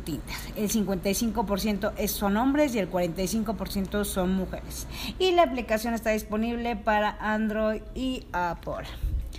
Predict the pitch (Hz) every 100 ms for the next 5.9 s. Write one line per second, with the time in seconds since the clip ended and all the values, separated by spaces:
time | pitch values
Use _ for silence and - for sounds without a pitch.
0 | - - - 120 - - - - 262 285
1 | 311 220 196 196 226 208 208 196 190 185
2 | 294 254 269 - - - - 269 285 277
3 | 226 208 214 214 220 208 170 156 175 180
4 | 156 - 156 180 180 180 - 190 196 208
5 | 208 202 - - - 214 165 151